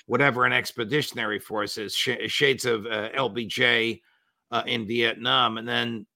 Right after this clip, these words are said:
uh, Prime Minister Sunak says, "We need a no-fly zone enforced by nato and British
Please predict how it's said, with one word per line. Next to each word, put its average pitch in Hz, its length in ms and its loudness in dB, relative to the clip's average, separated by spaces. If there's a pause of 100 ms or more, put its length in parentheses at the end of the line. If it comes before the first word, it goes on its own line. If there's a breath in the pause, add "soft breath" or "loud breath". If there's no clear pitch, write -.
(400)
uh, 117 80 -6
Prime 127 340 2
Minister 123 400 -2
Sunak 123 540 -2
says, 120 400 -2
"We 147 100 0
need 139 100 4
a 139 40 6
no-fly 139 640 6
zone 113 420 -2
enforced 131 480 -4
by 117 220 4
nato 120 460 0
and 107 220 -6
British 127 560 0